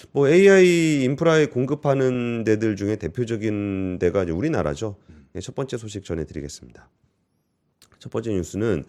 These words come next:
Speaker 1: 그 서버용 디램 가격을, 어, 칠십 퍼센트 높게 제시했다. 언제보다? 일주일 전보다.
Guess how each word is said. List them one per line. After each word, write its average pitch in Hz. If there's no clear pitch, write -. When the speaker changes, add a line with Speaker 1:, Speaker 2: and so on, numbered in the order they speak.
Speaker 1:
그 87
서버용 202
디램 104
가격을, 90
어, 71
칠십 240
퍼센트 190
높게 113
제시했다. 82
언제보다? 95
일주일 90
전보다. 71